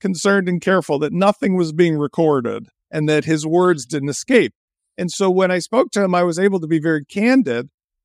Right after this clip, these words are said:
but don't, don't kid yourself. Like, I would never throw him or anyone else softballs. But what I do think would be interesting would be if I could get him in the public space to talk about these things, because I don't think anything is resolved by me talking to him in private.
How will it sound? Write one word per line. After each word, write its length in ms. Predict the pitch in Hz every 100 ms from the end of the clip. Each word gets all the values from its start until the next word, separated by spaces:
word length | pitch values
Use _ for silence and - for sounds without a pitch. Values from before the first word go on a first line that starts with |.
| -
but 160 | 175 - _ - 165
don't, 300 | 220 220 196 _ _ _ -
don't 240 | 233 302
kid 240 | - 226 320
yourself. 420 | 240 175 147 143
Like, 260 | 165 156 - 170
I 240 | 170 190
would 220 | 175 170
never 280 | 180 208 185
throw 240 | - 143
him 200 | 156 185
or 100 | 170
anyone 260 | 160 156 147
else 160 | 131 -
softballs. 680 | - 240 349 - 113 92 - -
But 100 | 170
what 160 | 170
I 80 | 165
do 300 | 135 202 330
think 220 | - 196
would 160 | 151 135
be 120 | 135
interesting 480 | 139 160 139 - 143
would 140 | 143
be 180 | 135 151
if 140 | 175
I 120 | 165 143
could 280 | 147 127
get 260 | 117 160 233
him 300 | 254 143 110 - _ _
in 160 | 190 180
the 80 | 147
public 440 | 165 160 139 131
space 580 | - - 113 123 139 - _ _ _
to 80 | 214
talk 340 | - 214 320 359
about 240 | 233 151 156
these 140 | 131 -
things, 200 | 131 -
because 280 | 165 165 156
I 160 | 180
don't 220 | 226 226
think 220 | 185 180 165
anything 460 | 175 214 202 170
is 140 | 143 139
resolved 420 | 123 139 180 170
by 120 | 143
me 160 | 143 135
talking 400 | 135 135 143 127
to 60 |
him 140 | 131 123
in 100 | 113
private. 580 | 123 127 156 101 -